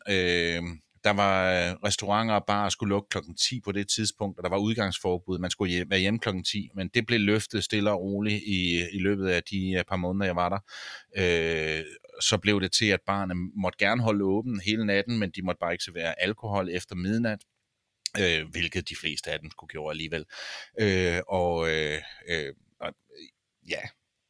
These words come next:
Så altså, det har, det har varieret lidt tidsmæssigt, alt efter hvordan det har set ud på kurven. Øh, lige sådan i, i Cape Town, de lukkede heldigvis op for salg af vin på et tidspunkt, øh, efter et par måneder, øh, tørlagt, og der fik vi så taget revanche. Øh, men, øh,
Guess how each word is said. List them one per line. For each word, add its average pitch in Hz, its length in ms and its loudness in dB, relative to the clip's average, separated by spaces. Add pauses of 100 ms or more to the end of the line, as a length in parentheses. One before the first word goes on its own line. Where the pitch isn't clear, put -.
(360)
Så 120 100 2
altså, 101 240 2
det 120 120 8
har, 123 60 8
det 117 100 2
har 127 60 8
varieret 135 360 8
lidt 135 200 4
tidsmæssigt, 120 600 4
alt 107 240 4
efter 104 260 2
hvordan 90 340 2
det 101 80 2
har 92 100 0
set 95 200 0
ud 107 140 4
på 98 120 -2
kurven. 101 520 0
Øh, 85 420 2
lige 90 160 -2
sådan 90 300 2
i, 90 300 0
i 98 100 -6
Cape 90 200 2
Town, 90 240 0
de 95 100 -6
lukkede 85 260 2
heldigvis 95 340 0
op 95 160 0
for - 60 -6
salg 92 220 2
af 82 80 -2
vin 101 200 -2
på 92 100 -4
et 87 80 -4
tidspunkt, 98 440 -4 (460)
øh, 85 300 4 (100)
efter 95 220 0
et 87 120 -2
par 98 80 -2
måneder, 95 320 0 (760)
øh, 82 420 0
tørlagt, 104 480 0 (160)
og 82 100 -20
der 87 60 -2
fik 85 260 -10
vi 90 60 -2
så 90 340 0
taget 90 240 0
revanche. 85 420 -2 (480)
Øh, 92 440 4
men, 95 380 0
øh, 82 320 2